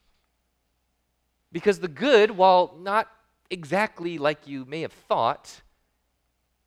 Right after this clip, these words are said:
is actually a higher good than you were probably thinking. Even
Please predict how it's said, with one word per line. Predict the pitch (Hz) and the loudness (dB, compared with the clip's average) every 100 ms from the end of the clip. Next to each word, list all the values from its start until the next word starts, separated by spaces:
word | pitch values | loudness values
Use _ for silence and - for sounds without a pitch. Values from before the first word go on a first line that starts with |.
| _ _ _ _ _ _ - | _ _ _ _ _ _ -12
is | 139 | -4
actually | 170 175 - 175 170 | -2 -2 -10 -10 -6
a | 123 | -6
higher | - 160 180 160 | -6 -6 -4 -6
good | 107 - 92 78 87 _ _ _ _ _ _ | -10 -14 -16 -16 -20 _ _ _ _ _ _
than | 113 | -12
you | 117 120 | -10 -10
were | 107 | -10
probably | - 113 117 110 104 | -10 -8 -6 -6 -12
thinking. | 95 - 92 _ 85 76 _ _ _ _ _ _ _ _ _ _ _ _ _ _ _ _ _ _ _ _ _ _ _ _ _ _ _ _ _ _ _ _ _ _ _ _ _ _ _ _ _ _ _ _ _ _ _ _ | -16 -16 -18 _ -20 -20 _ _ _ _ _ _ _ _ _ _ _ _ _ _ _ _ _ _ _ _ _ _ _ _ _ _ _ _ _ _ _ _ _ _ _ _ _ _ _ _ _ _ _ _ _ _ _ _
Even | 147 170 180 175 | -16 -10 -8 -10